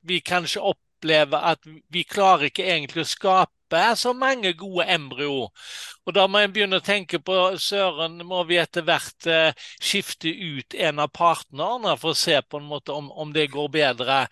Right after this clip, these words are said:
Det, men det blir veldig individuelle vurderinger, så liksom, sånn generelt kan jeg ikke si det, men enten så gjorde vi ikke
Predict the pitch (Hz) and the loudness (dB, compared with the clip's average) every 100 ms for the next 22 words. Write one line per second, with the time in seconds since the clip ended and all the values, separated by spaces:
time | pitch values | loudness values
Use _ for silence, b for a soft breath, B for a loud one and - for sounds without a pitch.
0 | B B - 180 170 165 156 B - 175 | B B -2 2 4 2 0 B -8 0
1 | 190 175 190 208 196 156 156 156 185 202 | 2 4 4 4 4 2 -2 -2 -2 0
2 | 202 151 135 143 170 170 175 185 156 147 | 2 2 -2 -2 -2 0 0 0 -4 -6
3 | 151 160 156 165 151 165 143 180 170 170 | -4 -4 -4 -6 -6 -4 -2 0 0 4
4 | 185 220 - 208 160 123 147 - 165 143 | 4 2 2 0 2 0 0 0 -2 -2
5 | 151 175 180 220 220 - 185 - 202 220 | -2 -2 0 0 0 -6 -12 -8 -6 -2
6 | 185 170 - | -2 0 0